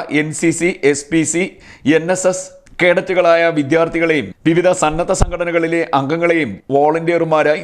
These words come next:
നിയോഗിച്ചിരുന്നു. പരാതി നൽകിയവർ പൂർണ്ണമായ മേൽവിലാസം, ബന്ധപ്പെടുന്നതിനുള്ള ഫോൺ നമ്പർ എന്നിവ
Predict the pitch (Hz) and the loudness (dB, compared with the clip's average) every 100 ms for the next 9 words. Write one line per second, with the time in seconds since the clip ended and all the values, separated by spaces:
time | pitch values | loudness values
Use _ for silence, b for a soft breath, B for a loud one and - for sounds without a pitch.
0 | 127 101 104 104 113 117 143 - - - | -6 -4 -4 -6 -6 -2 -2 -4 -2 0
1 | 139 151 151 151 147 156 151 170 151 156 | 4 2 2 0 0 2 2 0 -2 0
2 | 160 160 156 147 156 165 160 151 151 170 | 0 0 0 -2 -2 0 0 0 -2 -6
3 | 165 _ 147 170 175 202 185 180 185 175 | -8 _ 0 0 0 -2 -4 -2 -2 0
4 | 175 165 147 156 165 165 175 185 143 151 | 0 2 0 0 0 0 0 -2 -4 -2